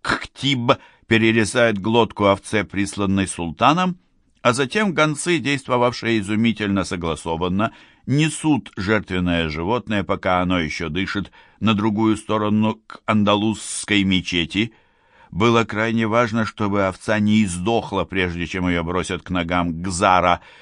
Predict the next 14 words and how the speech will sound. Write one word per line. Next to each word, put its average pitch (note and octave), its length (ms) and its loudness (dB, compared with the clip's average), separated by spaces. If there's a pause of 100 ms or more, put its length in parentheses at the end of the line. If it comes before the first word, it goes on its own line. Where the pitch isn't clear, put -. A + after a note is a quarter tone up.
(100)
В - 60 -20
противном G3 500 -2
случае D#3+ 460 -2
это D3 180 -2
считалось B2+ 520 -4
крайне B2 420 0
дурным A2 480 2
предзнаменованием G#2+ 1120 0
на G2+ 120 2
весь F#2+ 260 -2
год. - 300 0 (520)
Но G2+ 140 2
если G2+ 380 0
солдаты-берберы F2+ 1400 0